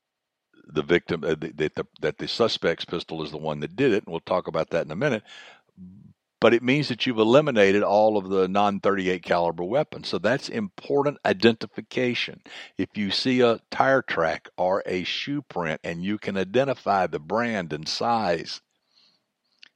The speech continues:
and model number of the shoe or the tire, now you, now you know what you're looking for. You're looking for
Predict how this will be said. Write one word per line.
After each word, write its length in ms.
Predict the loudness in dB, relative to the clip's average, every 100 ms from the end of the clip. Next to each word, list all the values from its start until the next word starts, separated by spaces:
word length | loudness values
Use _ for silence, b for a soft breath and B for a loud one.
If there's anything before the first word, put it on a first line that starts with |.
| _ _ _ _ -6
and 320 | -4 -4 -8
model 460 | 0 4 6 4 0
number 460 | -2 -4 -4 -10 -4
of 200 | -4 -4
the 100 | -4
shoe 460 | -4 -4 -4 -4 -2
or 100 | -2
the 120 | -4
tire, 480 | -4 0 0 0 -4 b b b _ _ _ _ -4
now 240 | 2 2
you, 360 | 2 -2 -6 -6
now 220 | -4 -2
you 180 | -2 -4
know 240 | -2 -2
what 260 | -2 -4 -4
you're 120 | -4
looking 340 | -4 -4 -10
for. 260 | -8 -8 -6
You're 220 | -8 -8
looking 480 | 0 0 2 -4 -10 -8
for 280 | -6 -4